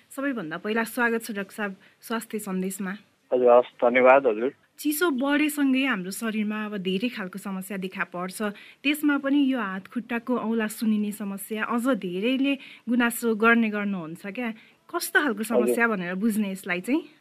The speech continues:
Speaker 2: हजुर, यो चिसो, अ, मा usually हामीले के देख्छौँ भन्दाखेरि धेरैसो, अ, बिहान पख काम गर्ने अथवा बेलुका पख काम गर्ने मान्छेहरू वा हात र खुट्टा सुनिने लिएर आएको देख्छौँ हामीले।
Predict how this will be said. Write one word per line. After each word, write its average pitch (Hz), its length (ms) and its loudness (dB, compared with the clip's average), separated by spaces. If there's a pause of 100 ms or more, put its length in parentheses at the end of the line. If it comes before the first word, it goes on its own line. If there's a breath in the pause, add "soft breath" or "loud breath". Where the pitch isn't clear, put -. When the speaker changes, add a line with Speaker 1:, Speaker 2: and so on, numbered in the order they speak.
Speaker 2:
हजुर, 151 180 8
यो 180 140 10
चिसो, 151 720 8 (280)
अ, 113 280 2
मा 131 460 8
usually 143 540 0
हामीले 107 260 2
के 139 120 0
देख्छौँ 120 360 -2
भन्दाखेरि 113 600 -2
धेरैसो, 110 520 -4 (600)
अ, 113 380 -2
बिहान 120 480 2
पख - 260 0
काम 113 280 0
गर्ने 110 240 -2
अथवा 107 240 0
बेलुका 107 380 -2
पख 110 120 -4
काम 107 260 -4
गर्ने 104 180 -6
मान्छेहरू 104 420 -6
वा 120 100 6
हात 101 280 2
र 110 40 -18
खुट्टा 110 260 -12
सुनिने 110 440 -12 (520 soft breath)
लिएर 110 160 4
आएको 104 320 4
देख्छौँ 101 340 -4
हामीले। 98 360 -2